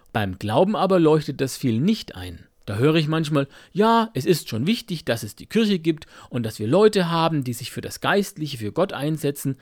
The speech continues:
Auch der Sonntag mit den Gottesdiensten gehört dazu, die soll man ja nicht abschaffen. Ich gehe zwar nie hin, aber es ist gut, dass ich hin könnte.“ Ich bin der Meinung, wenn Leute das sagen, klingt das schön,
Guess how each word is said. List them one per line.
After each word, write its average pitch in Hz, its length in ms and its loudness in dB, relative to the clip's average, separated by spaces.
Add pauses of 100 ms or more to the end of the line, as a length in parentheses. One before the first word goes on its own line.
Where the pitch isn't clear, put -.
(280)
Auch - 180 -10
der 104 140 -6
Sonntag 180 400 0
mit 107 100 -4
den 101 100 -6
Gottesdiensten 170 640 0
gehört 123 300 -2
dazu, 139 300 2 (180)
die 113 60 -14
soll 127 120 2
man 131 160 2
ja 214 320 2
nicht 233 260 -4
abschaffen. 127 580 0
Ich - 160 -10
gehe 127 120 -2
zwar - 160 -10
nie 107 180 -4
hin, 247 260 2
aber 92 160 -8
es 98 80 -12
ist 120 100 -18
gut, 208 220 -4
dass 139 120 -4
ich 123 120 -8
hin 120 140 -4
könnte.“ 165 360 -2 (480)
Ich - 160 -10
bin 214 180 4
der 185 120 4
Meinung, 143 400 2 (260)
wenn 131 160 2
Leute 208 260 4
das 117 240 -2
sagen, 165 340 2
klingt 110 320 -6
das 98 140 -10
schön, 202 320 0